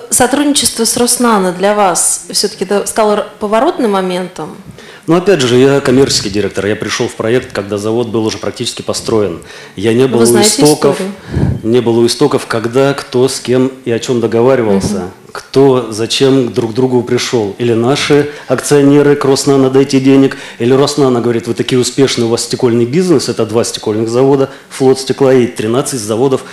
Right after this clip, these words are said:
Speaker 2: по производству стеклопакетов. Вот, то есть, вот кто к кому пришел, не могу сказать. <laughs> Есть тут, э, з-, э, коллеги из Роснано, <laughs> можно будет потом у них уточнить.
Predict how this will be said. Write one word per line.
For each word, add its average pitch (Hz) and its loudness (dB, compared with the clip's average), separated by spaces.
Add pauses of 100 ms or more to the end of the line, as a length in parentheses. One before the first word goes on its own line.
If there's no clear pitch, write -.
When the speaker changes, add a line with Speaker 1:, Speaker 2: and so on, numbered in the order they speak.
(140)
Speaker 2:
по 120 -2
производству 123 0
стеклопакетов. 120 -2 (840)
Вот, 120 0
то 123 0
есть, - 0
вот 127 0
кто - 0
к - -6
кому 127 0
пришел, 127 -2
не 127 2
могу 156 2
сказать. - -4 (280)
<laughs> - -8
Есть 151 0
тут, 127 -6 (640)
э, 110 0
з-, 110 -6
э, 113 2 (800)
коллеги 117 0
из 110 -2
Роснано, 113 -2
<laughs> - -6
можно 120 0
будет 110 -6
потом 120 -4
у 117 0
них 117 -4
уточнить. - -4